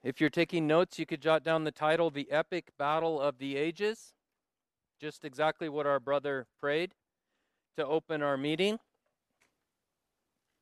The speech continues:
As much as ever before in my life, uh, it's obvious that today is a day of spiritual battle. I don't say that lightly, um,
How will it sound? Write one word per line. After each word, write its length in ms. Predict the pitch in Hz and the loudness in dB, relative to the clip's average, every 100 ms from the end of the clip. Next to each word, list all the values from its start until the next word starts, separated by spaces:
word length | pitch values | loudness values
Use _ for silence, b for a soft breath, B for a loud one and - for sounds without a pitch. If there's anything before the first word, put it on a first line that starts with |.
| _ _ _ _ _ _ _ _ _ _ _ _ _ _ _ _ _ _ _ _ _ _ _ | _ _ _ _ _ _ _ _ _ _ _ _ _ _ _ _ _ _ _ _ _ _ _
As 200 | 156 147 | 8 12
much 260 | 156 185 - | 12 12 12
as 220 | 170 135 | 12 12
ever 260 | 156 160 165 | 12 12 12
before 460 | 156 - 156 160 | 12 12 12 12
in 100 | 160 | 12
my 180 | 147 147 | 12 12
life, 460 | 139 151 196 - - | 12 12 12 6 6
uh, 180 | 143 139 - - | 12 12 10 6
it's 200 | 156 151 | 8 12
obvious 420 | 151 156 170 - | 12 12 6 8
that 200 | 156 - | 4 6
today 340 | 147 147 156 | 6 10 10
is 140 | 151 139 | 10 6
a 60 | |
day 220 | 127 139 | 8 10
of 100 | 147 | 8
spiritual 500 | - - 151 139 143 | 6 2 2 6 4
battle. 400 | 127 131 147 202 - _ _ _ _ _ _ _ _ _ _ _ _ _ _ - | 8 8 8 6 2 _ _ _ _ _ _ _ _ _ _ _ _ _ _ 4
I 60 | 143 | 8
don't 220 | 165 151 | 8 10
say 160 | 165 | 10
that 240 | 151 147 110 | 12 12 10
lightly, 480 | 135 160 180 220 - b b b b b | 10 10 8 6 4 b b b b b
um, 380 | 135 131 104 | 4 4 4